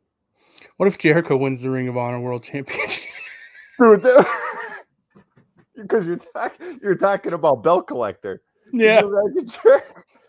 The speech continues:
Speaker 2: I mean,
Speaker 1: <laughs>
Speaker 2: he was never the W C W. Well, oh, yes, he, technically he was. You're
Speaker 1: Was
Speaker 2: right.
Speaker 1: that?
Speaker 2: Oh,
Speaker 1: Oh, yeah, he
Speaker 2: technically
Speaker 1: had the W C W title.
Speaker 2: in, in W W E.
Speaker 1: In W W E, yeah.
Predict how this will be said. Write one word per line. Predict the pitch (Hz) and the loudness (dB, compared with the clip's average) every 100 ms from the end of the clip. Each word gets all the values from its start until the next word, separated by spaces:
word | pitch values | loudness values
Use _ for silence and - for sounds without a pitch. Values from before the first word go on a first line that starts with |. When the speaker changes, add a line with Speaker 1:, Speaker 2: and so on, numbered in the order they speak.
| _ _ - | _ _ -6
Speaker 2:
I | 196 | -2
mean, | 240 - | -2 -2
Speaker 1:
<laughs> | 269 - 311 - - - | -4 -2 -2 -2 -2 -2
Speaker 2:
he | 339 | -2
was | 196 156 | -2 0
never | 226 202 | -2 -2
the | 156 | -6
W | 170 165 | -6 -6
C | 151 147 | -10 -8
W. | 226 269 208 _ | -6 -6 -12 _
Well, | 165 - | -16 -10
oh, | 208 | -10
yes, | 165 135 | -10 -14
he, | 160 - _ 196 _ | -20 -20 _ _ _
technically | 151 _ 202 165 | -20 _ _ -20
he | 139 | -18
was. | 127 123 80 _ _ _ _ _ _ _ _ _ _ _ _ _ _ _ _ | -16 -16 -18 _ _ _ _ _ _ _ _ _ _ _ _ _ _ _ _
You're | - 190 | -20 -16
Speaker 1:
Was | 165 139 | -12 -8
Speaker 2:
right. | 160 | -6
Speaker 1:
that? | 208 | -8
Speaker 2:
Oh, | 214 _ _ _ - | -12 _ _ _ -6
Speaker 1:
Oh, | |
yeah, | 160 | -4
he | 196 | 2
Speaker 2:
technically | 190 202 196 | 4 6 4
Speaker 1:
had | 196 | 0
the | 175 | -2
W | 156 151 | -2 -4
C | 151 | -4
W | 127 127 | -4 -4
title. | 113 120 127 _ 175 180 | -6 -6 -8 _ -20 -6
Speaker 2:
in, | 180 165 143 | -6 -6 -10
in | 165 151 | -12 -6
W | 131 104 95 | -6 -6 -4
W | 156 | -2
E. | |
Speaker 1:
In | 156 | 2
W | 143 135 | 2 2
W | 127 123 123 | -2 -2 -6
E, | 117 117 | -6 -8
yeah. | 113 | -10